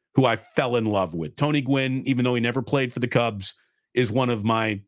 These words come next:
five favorite baseball players of all time. I love, love, loved Tony Gwynn. Go down the rabbit hole of Tony Gwynn statistics. It's one of the greatest rabbit holes you can fall into if you're a baseball dork.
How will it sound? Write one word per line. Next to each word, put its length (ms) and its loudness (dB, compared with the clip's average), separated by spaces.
five 420 0
favorite 460 -2
baseball 420 0
players 420 -2
of 140 0
all 260 0
time. 380 -6
I 80 4
love, 640 2
love, 600 0
loved 760 0
Tony 280 0
Gwynn. 420 -8
Go 140 4
down 240 0
the 80 2
rabbit 440 0
hole 260 0
of 80 -6
Tony 260 0
Gwynn 280 -2
statistics. 680 -8
It's 120 -10
one 100 -2
of 40 -6
the 60 -2
greatest 300 -2
rabbit 280 0
holes 240 -2
you 60 -6
can 140 -4
fall 340 -4
into 300 -4
if 100 -6
you're 120 -2
a 20 -2
baseball 480 -2
dork. 400 -8